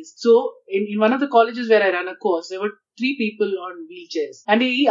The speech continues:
asked each other, "Why are you on a wheelchair?" So they were talking about, one said, "Oh, I have spina bifida," the other said, "Oh, I have cerebral palsy," the third had polio. They were having conversations about why the other per-, so if they can ask each other, why can't I ask you?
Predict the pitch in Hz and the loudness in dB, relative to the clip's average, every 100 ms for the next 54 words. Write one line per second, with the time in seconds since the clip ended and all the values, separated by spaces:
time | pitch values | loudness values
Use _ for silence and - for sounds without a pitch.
0 | 202 294 294 247 226 190 190 160 - _ | 4 4 0 -4 0 2 2 -2 -4 _
1 | _ 185 208 226 220 208 196 180 165 170 | _ 0 2 2 2 0 0 -6 -14 -10
2 | 165 - _ _ - 220 240 262 240 214 | -8 -8 _ _ -6 -2 0 2 4 4
3 | 269 247 247 262 208 208 233 247 240 214 | 0 -2 -2 0 0 0 -2 2 4 4
4 | 233 - 170 185 190 190 202 196 196 180 | 2 2 0 0 -2 -4 -4 -4 -4 -6
5 | 180 220 214 190 190 190 165 185 - 185 | -4 -4 -4 -4 -4 -6 -6 -8 -10 -10
6 | 185 185 - 190 190 180 165 147 139 - | -10 -12 -6 -4 -4 -4 -6 -8 -8 -2
7 | 233 277 240 269 262 226 226 226 233 226 | 2 2 2 -2 0 0 2 -2 -4 -4
8 | 233 220 220 208 220 214 202 202 190 - | 0 2 2 2 2 2 2 -4 -8 -10
9 | _ 285 214 196 196 285 269 277 240 226 | _ -6 2 2 4 4 4 2 -2 -2
10 | 247 233 220 208 226 226 180 208 226 220 | 0 2 4 2 2 0 2 4 4 2
11 | - 226 247 185 | -4 -8 -4 -4